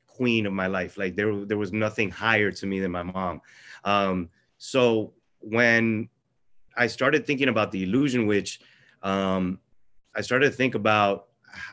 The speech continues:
how I, how I dealt with her death, right? And how I dealt with her passing. And, uh, and, you know, spoiler alert, I did not deal with it very well.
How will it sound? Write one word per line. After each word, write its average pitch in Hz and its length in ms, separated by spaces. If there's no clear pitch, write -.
how 117 260
I, 110 500
how 101 360
I 107 360
dealt 107 260
with 95 140
her 98 120
death, 85 420
right? 104 320
And 101 140
how 98 200
I 98 100
dealt 101 280
with 95 120
her 95 120
passing. 92 500
And, 107 460
uh, 104 360
and, 101 380
you 120 140
know, 92 320
spoiler 127 440
alert, 113 400
I 104 140
did 101 160
not 104 200
deal 104 180
with 104 120
it 98 80
very 87 240
well. 87 400